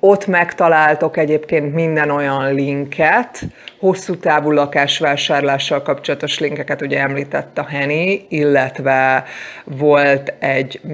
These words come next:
másik link is, amit megemlített, ö, ezt megtaláljátok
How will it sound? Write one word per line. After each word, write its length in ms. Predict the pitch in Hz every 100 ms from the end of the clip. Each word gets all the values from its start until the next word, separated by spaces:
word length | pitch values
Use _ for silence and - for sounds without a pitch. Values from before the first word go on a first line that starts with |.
| 143
másik 600 | 135 131 131 139 - 170
link 220 | 170 170 170
is, 140 | 175
amit 200 | 180 170
megemlített, 960 | 180 175 185 185 190 202 226 233 233 -
ö, 280 | 143 139 135 -
ezt 300 | - 143 -
megtaláljátok 1000 | 151 135 151 139 135 131 135 143 135 -